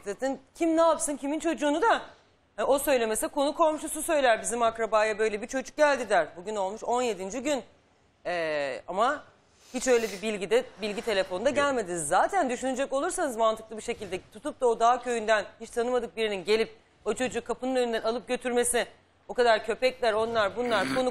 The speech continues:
komşu pek mümkün de gözükmüyor. Ne araba sesi duyan var, ne yabancı bir arabanın geldiğini duyan var. E, bütün kameralara da bakılmış. O bölgeye giren yabancı bir araba yok, çıkan yok o saatlerde. E, evet, bu çocuk orada ama nerede?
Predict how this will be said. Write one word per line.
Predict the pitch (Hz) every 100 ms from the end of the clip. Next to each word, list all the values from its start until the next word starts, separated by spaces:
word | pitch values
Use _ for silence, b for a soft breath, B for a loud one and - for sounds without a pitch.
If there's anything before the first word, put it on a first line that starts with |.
| -
komşu | 220 - -
pek | 339 220
mümkün | 247 226 226
de | 294
gözükmüyor. | 302 330 262 240 202 127 98 _ - - -
Ne | 220 240 -
araba | 214 214 226
sesi | 233 - 190
duyan | 226 214 175
var, | 175 196
ne |
yabancı | 202 202 202 202 190
bir | 202
arabanın | 202 185 202 202
geldiğini | 196 190 196 196
duyan | 196 190 160
var. | 165 180
E, | 175
bütün | - 220
kameralara | - 202 202 196 208 214
da | 185
bakılmış. | 170 160 147 - - - _ -
O | 180
bölgeye | 185 180 190 185
giren | 190 190 185 185
yabancı | 196 185 185 180 185
bir |
araba | 170 175 202
yok, | 175 156 -
çıkan | - - 190
yok | 185 170 170
o |
saatlerde. | 160 165 147 - 143 135 226 330 - b b b b _ -
E, | 196 185 180 170
evet, | 220 208 -
bu | 240
çocuk | 180 208 320
orada | 330 262 180 139
ama | 180 233
nerede? | 311 285 269 196 147